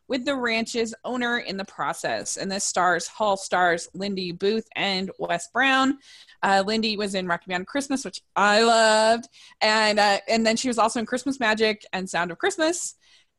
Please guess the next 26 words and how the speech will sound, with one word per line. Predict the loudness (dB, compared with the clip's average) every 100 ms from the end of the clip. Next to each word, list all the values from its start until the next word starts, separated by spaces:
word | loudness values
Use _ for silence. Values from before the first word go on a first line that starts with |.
| -6
And | 0 2 4 2 0 -4
then | 0 2 2 4
Wes | 2 2
Brown | 4 4 2
has | 0
been | -4 -4
in | -6
tons, | -8 -10 -4 -2 -2 -6
but | -6 -8
Christmas | -8 -14 -12
Cookies, | -12 -8 -6 -6 -10 -8
Love | -8
Under | -6 -8 -8
the |
Stars, | -6 -2 0 0 -6
June | -14 -14 -12
in | -12 -12 -12 -16 -18
January. | -12 -10 -10 -10 -10 -8 -8 -10 _ _ _ _
Uh, | 0 2 2 2 -2
so | -4 2 4 6 4 2 -2 _ _
he's | -12 -8
been | -6 -4
in | -2
a |
lot. | 2 2 2 -2 -8 0
Uh, | 2 4